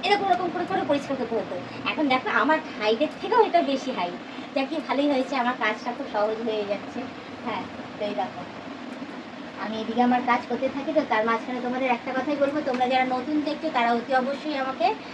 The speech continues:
সাবস্ক্রাইব করে দিও, বেল আইকনটা টুক করে টিপে দিও, all নোটিফিকেশনটা on করে দিও। আর যারা এখনও পর্যন্ত মেম্বারশিপটা নাওনি, তারা তাড়াতাড়ি করে মেম্বারশিপটা নিয়ে নিও। পারলে তোমাদের বন্ধু বান্ধব যতজন আছে সবাইকে বলো মেম্বারশিপটা নেওয়ার জন্য। নিলে ভালো কথা, না হলে তোমরাই দেখতে থাকো, তোমরাই টিকে থাকো, এভাবেই আমাকে হেল্প করে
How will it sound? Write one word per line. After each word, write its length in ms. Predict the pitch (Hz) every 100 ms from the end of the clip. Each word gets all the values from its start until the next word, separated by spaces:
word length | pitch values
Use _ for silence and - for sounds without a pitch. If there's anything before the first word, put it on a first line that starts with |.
| - - - -
সাবস্ক্রাইব 420 | 240 - - 294 294
করে 120 | 311
দিও, 120 | 311
বেল 180 | 240 233
আইকনটা 320 | 226 247 247 254
টুক 100 | 302
করে 120 | 320
টিপে 160 | 320 311
দিও, 100 | 339 -
all 100 | 220
নোটিফিকেশনটা 520 | 233 254 247 254 262 247
on 60 | 240 254
করে 100 | 262
দিও। 120 | 208
আর 140 | 214 214
যারা 140 | 214
এখনও 360 | 233 - 285 302
পর্যন্ত 280 | 285 294 302
মেম্বারশিপটা 640 | 302 277 269 277 294 - 285
নাওনি, 320 | 269 262 330 - - -
তারা 180 | 240 233
তাড়াতাড়ি 320 | 262 247 294
করে 160 | 294 294
মেম্বারশিপটা 540 | 277 277 277 - 294
নিয়ে 160 | 285 294
নিও। 160 | 311 339
পারলে 200 | 269 220
তোমাদের 280 | 220 220 220 214
বন্ধু 200 | 233 302
বান্ধব 240 | 285 254 247
যতজন 340 | 214 214 269 294
আছে 180 | 285 - -
সবাইকে 300 | 220 247 254 302
বলো 140 | 311
মেম্বারশিপটা 540 | 285 269 285 285 - 294
নেওয়ার 200 | 269 285
জন্য। 140 | 302 370 - - -
নিলে 200 | 269 294
ভালো 220 | 285 311 320
কথা, 160 | 320 349 294
না 40 | 226
হলে 120 | 247 254
তোমরাই 240 | 214 240 254
দেখতে 180 | - 277
থাকো, 140 | 285 262
তোমরাই 200 | 226 233
টিকে 160 | - 277 - 269
থাকো, 180 | 269 349 - - -
এভাবেই 260 | 208 240 294
আমাকে 240 | 262 247 247 -
হেল্প 140 | 220 -
করে 140 | 214